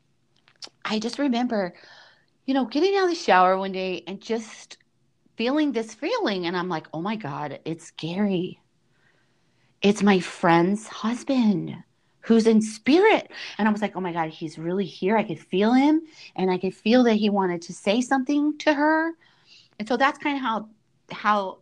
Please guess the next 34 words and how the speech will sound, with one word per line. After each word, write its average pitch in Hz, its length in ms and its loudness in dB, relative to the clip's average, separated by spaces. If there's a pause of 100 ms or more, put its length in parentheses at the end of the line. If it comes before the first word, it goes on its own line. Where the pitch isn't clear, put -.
(120)
that 175 180 -12
started. 208 600 -10
But 185 280 -8 (560)
it 208 80 -4
was 196 140 -8
hard 247 420 -4
because 185 460 -6 (720)
my 196 160 -2
husband 220 480 0
was 190 240 -4
like, 165 260 -4 (300)
"You 180 440 -2 (160)
will 151 360 0
absolutely, 214 920 -2 (260)
no 190 420 2
dead 202 240 -4
people 175 460 -8 (220)
are 160 140 -2
allowed 185 580 2
in 156 240 -16
this 190 260 -8
house. 170 400 -8 (680)
If 190 140 -12 (140)
I 220 240 -4
find 240 360 -6
out 190 300 -10
that 175 140 -6
a 175 80 -8
dead 220 240 -6
person 262 320 -10
came 254 260 -8
in 247 140 -6
here, 190 420 -8
it's 202 160 -4